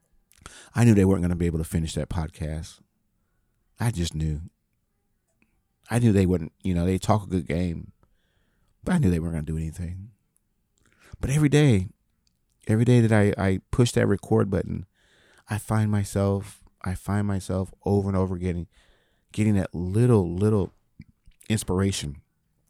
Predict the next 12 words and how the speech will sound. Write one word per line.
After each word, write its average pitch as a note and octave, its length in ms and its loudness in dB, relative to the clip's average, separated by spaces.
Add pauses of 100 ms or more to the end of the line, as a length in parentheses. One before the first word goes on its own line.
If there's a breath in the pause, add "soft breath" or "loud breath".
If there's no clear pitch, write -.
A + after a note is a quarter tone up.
(520)
It G#2 100 -2
may G#2+ 140 2
be G2+ 120 2
small F#2 520 0
some A2 180 -2
days, G#2+ 260 -2
some - 160 -6
days B2+ 220 -4
it B2+ 60 -6
may B2 80 -4
be C3+ 120 -4
large. - 560 -6